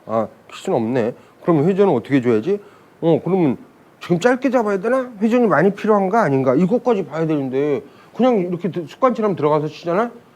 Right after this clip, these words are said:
Speaker 1: 그러면 내가 생각하고 친 게 아니기 때문에,
Speaker 2: 네.
Speaker 1: 내가 컨디션이 안 좋을 때는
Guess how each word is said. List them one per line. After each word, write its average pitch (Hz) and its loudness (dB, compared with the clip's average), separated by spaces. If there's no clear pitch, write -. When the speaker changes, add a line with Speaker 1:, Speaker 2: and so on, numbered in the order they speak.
Speaker 1:
그러면 254 2
내가 170 2
생각하고 262 2
친 247 0
게 233 4
아니기 160 2
때문에, 160 2
Speaker 2:
네. 135 -2
Speaker 1:
내가 214 4
컨디션이 262 4
안 156 2
좋을 165 4
때는 175 2